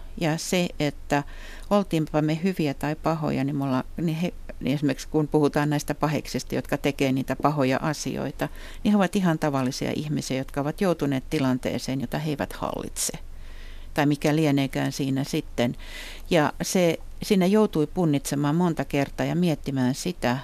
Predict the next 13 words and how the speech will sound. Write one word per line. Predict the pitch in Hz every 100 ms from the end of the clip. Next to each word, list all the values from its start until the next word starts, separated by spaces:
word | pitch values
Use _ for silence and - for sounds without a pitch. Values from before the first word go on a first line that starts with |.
| - -
että | - 156
jos | 160 -
minä | 240 240 127
olisin | 120 - 127 143
hänen | 131 127 123
asemassansa, | 139 - 139 143 - 143 -
niin | 156 170
miten | 175 147 151
minä | 170 156
toimisin. | 127 131 120 123 - 143 147
Ja | 127
ainakaan, | 143 - 127 123 -
aina | 151 131